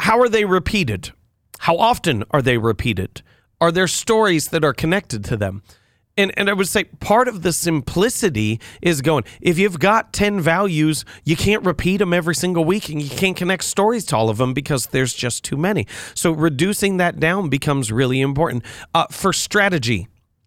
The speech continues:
ready? Here's the, here's the key question, okay? For, like, momentum, that's the question there. For, for strategy, can you draw it? Can you, like, sit down with a napkin or a piece of paper if you really need it,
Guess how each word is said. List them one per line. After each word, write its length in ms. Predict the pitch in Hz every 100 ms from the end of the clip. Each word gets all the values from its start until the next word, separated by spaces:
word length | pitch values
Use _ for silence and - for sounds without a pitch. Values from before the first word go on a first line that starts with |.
| - -
ready? 180 | 131 147
Here's 240 | 147 135
the, 220 | 135 120
here's 240 | 127 156 131
the 80 | 131
key 180 | -
question, 460 | 123 135 117 - 92 -
okay? 260 | 127 147 - - - - -
For, 340 | - 156 110 - -
like, 240 | 143 135
momentum, 640 | 143 147 180 156 113 92 - _
that's 180 | 135 -
the 100 | -
question 400 | - 127 - 95
there. 180 | 98 - _ _ _
For, 200 | 160 -
for 220 | - 156
strategy, 580 | - 214 190 147 120 104 _ _
can 180 | - 165
you 80 | 156
draw 440 | 123 123 202 190 104
it? 300 | - - - - - - - - _ _ _ _ _ _
Can 180 | - 170
you, 180 | 165 160
like, 200 | 156 139 - -
sit 340 | - 226 226
down 340 | 170 139 160 - _ _ _ -
with 160 | 147
a 40 | 147
napkin 540 | 175 180 - 110 131 - _ _ _ _ - -
or 140 | 135
a 40 | 120
piece 240 | 123 127
of 80 | 143
paper 280 | 127 131 147
if 120 | 151
you 100 | 160
really 220 | 147 156
need 200 | 131 104
it, 220 | 107 -